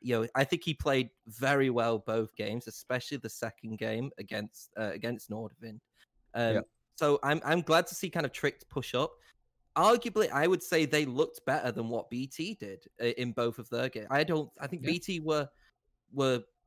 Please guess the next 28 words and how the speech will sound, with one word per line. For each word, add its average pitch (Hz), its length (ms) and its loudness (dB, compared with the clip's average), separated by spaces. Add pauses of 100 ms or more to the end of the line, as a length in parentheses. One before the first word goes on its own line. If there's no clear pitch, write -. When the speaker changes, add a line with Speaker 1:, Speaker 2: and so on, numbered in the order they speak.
Speaker 1:
were 117 140 -8 (220)
dominant 226 480 6 (100)
to 143 120 -2
a - 60 -2
point, 170 520 -2 (140)
but - 140 -2
I 139 120 4
also 147 420 4
looked 135 240 0
shaky, 139 480 -4
I 107 100 -4
think, 104 300 -10
it, - 100 -8 (120)
quite 117 280 -2
early 110 320 0
on 117 140 -2
in 110 100 -4
s-, - 200 -16
in 107 240 -8
a 104 60 -8
couple - 320 -14
of 98 60 -12
the, 110 180 -14
in 117 120 -6
their 110 120 2
games 113 300 -8
especially. - 560 -16 (420)
Speaker 2:
I 113 160 -2